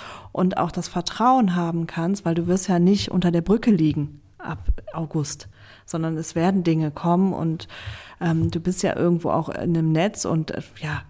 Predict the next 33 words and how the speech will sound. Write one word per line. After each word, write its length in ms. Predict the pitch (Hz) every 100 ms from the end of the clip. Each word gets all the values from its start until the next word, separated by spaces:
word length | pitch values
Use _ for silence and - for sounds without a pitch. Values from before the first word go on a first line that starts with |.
| -
jeder, 260 | 170 165 160
der 120 | 160
dich 180 | 156 -
kennt, 340 | 170 170 -
weiß, 300 | 160 160 170
da 200 | 160 151
wird 160 | 160 -
viel, 300 | - 170 165 - - - -
viel 300 | - - 175
Gutes 340 | 165 202 214 -
auf 160 | -
dich 180 | - 151
warten 380 | 151 151 185 196
und 140 | 165
sich 160 | 165 156
viel 120 | 180
Gutes 400 | 175 180 175 170
zeigen. 540 | - 226 226 160 151 - - -
Nur, 440 | 185 175 170 175 -
ähm, 460 | 180 170 165 165 165 - -
dennoch 380 | 165 180 220 -
ist 160 | 190
es 160 | 196 -
erstmal 480 | - - 165 190 185
eine 100 | 190
Entscheidung 560 | 208 - 262 262 170
und 120 | 151 156
ich 120 | -
glaub, 340 | 180 180 -
das 380 | 185 240 - -
geht 300 | 190 202 202
dem 180 | 196 190
voraus. 800 | - 190 196 214 170 151 151